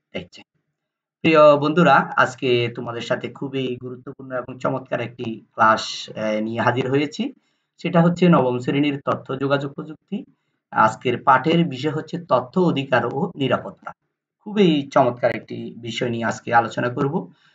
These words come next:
আশা করি তোমরা এই, আহ, শেষ পর্যন্ত দেখবে। দেখো, এখানে আমরা কিছু ছবি দেখতে পাচ্ছি, এটা হচ্ছে বাংলাদেশের গেজেট। এখানে আর্মিদের এই যে নিরাপত্তা দিচ্ছি, এখানে পাহারা দিচ্ছি,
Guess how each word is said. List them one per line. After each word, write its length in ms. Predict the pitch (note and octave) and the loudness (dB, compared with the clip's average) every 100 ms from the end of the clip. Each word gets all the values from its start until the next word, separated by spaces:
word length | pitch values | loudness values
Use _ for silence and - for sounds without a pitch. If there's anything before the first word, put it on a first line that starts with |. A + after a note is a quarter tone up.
| _ | _
আশা 220 | - A2+ A#2+ | -8 -4 -2
করি 180 | A2+ | -4
তোমরা 460 | G#2+ A2 G#2+ G#2 G#2 | -8 -8 -2 0 0
এই, 480 | A2+ A2 G#2 G2+ - | -2 -4 -4 -6 -12
আহ, 120 | G#2 | -18
শেষ 280 | A2+ - A#2+ | -8 -6 -6
পর্যন্ত 300 | A2+ G#2+ A2 | -8 -10 -12
দেখবে। 400 | G#2 G#2+ - F3 - _ _ - | -10 -10 -8 -10 -10 _ _ 2
দেখো, 220 | D3+ E3+ | 2 4
এখানে 420 | D#3+ C#3 D3+ D3 | 0 0 0 0
আমরা 260 | D3 B2+ C3 | -2 0 0
কিছু 340 | C3 C3+ C#3 | -2 -10 -10
ছবি 260 | C3 C3+ B2 | -6 -4 -4
দেখতে 240 | B2 A#2+ - | -4 -6 -6
পাচ্ছি, 240 | A#2+ - | -6 -6
এটা 200 | A#2+ A#2+ | -8 -8
হচ্ছে 520 | A#2 A#2+ - A#2 A2+ | -12 -12 -10 -6 -6
বাংলাদেশের 720 | A2 G#2+ G#2 G#2 G2 - G#2+ G#2+ - G2+ | -2 -2 -2 -4 -6 -8 -8 -8 -12 -6
গেজেট। 420 | G#2 F#2 A2 - _ _ _ - | -4 -4 -8 -10 _ _ _ -14
এখানে 460 | G#2+ - G#2 G#2 G#2 | -10 -6 -4 -2 0
আর্মিদের 640 | G#2 G#2 G#2 G#2+ G#2 G#2 | 0 0 -6 -6 -8 -8
এই 160 | G#2+ | -14
যে 120 | G2+ G#2 | -10 -6
নিরাপত্তা 480 | G#2 G2+ G2+ - | -4 -6 -8 -14
দিচ্ছি, 500 | G2+ G2 - A#2+ - | -14 -14 -14 -14 -14
এখানে 260 | G2+ G#2+ G#2 | -10 -10 -8
পাহারা 340 | - G2 G#2+ | -6 -4 -4
দিচ্ছি, 300 | G#2 F#2+ _ | -6 -14 _